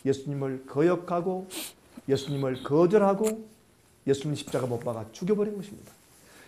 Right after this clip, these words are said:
그래서 "빛이 어둠의 빛이 돼 어둠이 깨닫지 못하더라."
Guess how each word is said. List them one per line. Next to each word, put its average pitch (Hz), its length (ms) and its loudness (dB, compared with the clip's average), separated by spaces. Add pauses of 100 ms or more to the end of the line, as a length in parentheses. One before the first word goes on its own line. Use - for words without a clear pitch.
(120)
그래서 226 440 8 (100)
"빛이 294 680 8
어둠의 208 480 12
빛이 190 280 2
돼 196 260 8
어둠이 165 500 6
깨닫지 147 520 4
못하더라." 113 560 -4